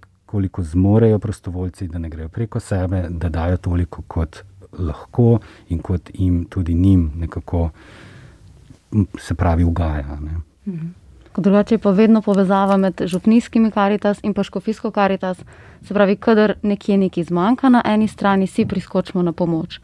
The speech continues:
Speaker 3: Recimo tudi, če ne bi, recimo, kakšna župnijska Karitas imela prostovoljcev, ki bi nudili učno pomoč, se potem obrnejo na nas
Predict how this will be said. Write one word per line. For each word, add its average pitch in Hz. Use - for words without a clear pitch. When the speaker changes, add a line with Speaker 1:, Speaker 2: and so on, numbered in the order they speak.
Speaker 3:
Recimo 196
tudi, 208
če 202
ne 196
bi, 202
recimo, 196
kakšna 202
župnijska 196
Karitas 202
imela 220
prostovoljcev, 208
ki 220
bi 196
nudili 185
učno 240
pomoč, 262
se -
potem 214
obrnejo 196
na 175
nas 214